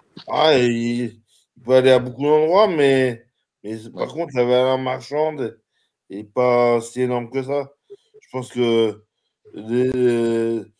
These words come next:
Speaker 1: ceux, ceux qui vou-, ceux qui vont vouloir Miles Turner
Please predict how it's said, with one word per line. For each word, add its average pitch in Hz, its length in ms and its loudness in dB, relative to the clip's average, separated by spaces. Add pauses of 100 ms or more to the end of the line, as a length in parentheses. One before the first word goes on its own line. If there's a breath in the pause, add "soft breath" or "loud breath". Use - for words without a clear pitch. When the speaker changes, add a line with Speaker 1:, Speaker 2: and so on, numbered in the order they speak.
(180)
Speaker 1:
ceux, 156 260 -4
ceux 170 220 -2
qui 156 200 -10
vou-, 143 220 -6 (480 soft breath)
ceux 165 160 -6
qui 165 140 -12
vont 156 240 -4
vouloir 151 260 6
Miles 151 240 2
Turner 165 440 0